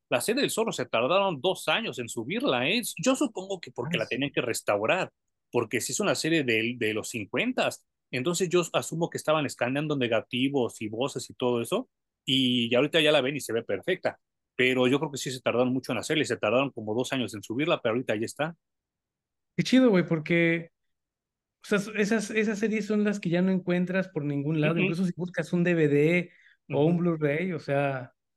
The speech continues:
Speaker 2: y si lo encuentras está carísimo,
Speaker 1: Es
Speaker 2: ¿no?
Speaker 1: justo eso te iba a decir. Eh, hay un, hay unas latas que se llaman tesoros de Disney, que viene así como que la creme de la creme de lo que sacó Disney en televisión, sobre todo.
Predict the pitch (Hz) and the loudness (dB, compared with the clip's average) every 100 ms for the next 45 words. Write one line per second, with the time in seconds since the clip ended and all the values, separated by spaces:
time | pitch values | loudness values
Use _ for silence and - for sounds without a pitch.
0 | _ _ 156 151 170 165 185 190 190 156 | _ _ -4 0 2 2 2 2 0 -2
1 | 170 - 156 175 175 143 135 135 - 190 | -4 0 2 2 2 -2 -2 -6 2 4
2 | 180 - 240 240 226 208 202 190 165 202 | 4 0 0 2 2 2 4 4 2 -2
3 | 185 - 170 170 170 175 170 175 170 _ | -2 0 2 4 4 2 0 -2 -4 _
4 | _ _ - 208 262 269 208 240 269 185 | _ _ 0 2 2 2 2 4 2 0
5 | 151 156 147 - 127 - - - 123 135 | 0 2 2 0 -4 -2 -6 -4 -2 0
6 | 151 156 139 123 110 143 135 127 127 123 | 0 0 0 0 0 2 2 2 0 -2
7 | 165 147 117 104 95 _ _ _ 139 147 | -2 -4 -6 -6 -6 _ _ _ 0 2
8 | 170 185 175 190 175 175 139 123 131 127 | 2 2 2 0 0 2 2 0 0 2
9 | 123 147 156 170 165 123 110 131 143 147 | 2 0 -2 0 2 2 0 -4 -4 -2
10 | 139 113 104 - 117 113 113 127 - 160 | 0 0 -2 -4 -2 -2 -2 -4 -2 -2
11 | 156 135 120 117 110 107 113 107 104 107 | -2 -2 -4 -2 -2 -4 -2 -2 -2 -6
12 | - 143 175 123 104 120 123 113 | -4 -2 0 0 0 0 0 -2